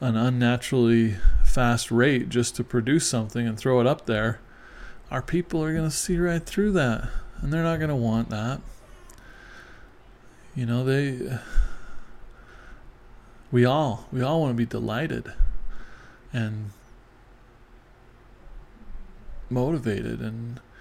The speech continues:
inspired by the things that we consume.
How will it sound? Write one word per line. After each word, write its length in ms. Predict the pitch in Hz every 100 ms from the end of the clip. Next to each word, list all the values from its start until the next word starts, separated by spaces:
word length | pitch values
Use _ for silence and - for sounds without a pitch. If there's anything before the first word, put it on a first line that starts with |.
| - 131
inspired 840 | 104 - - 120 156 131 92 85 - - - - - - - - - - - - - - -
by 260 | 110 113
the 160 | 107 107
things 400 | - 123 123 110
that 140 | 120
we 440 | 117 120 117 113 101 - - - - - - - -
consume. 540 | 127 113 143 170 117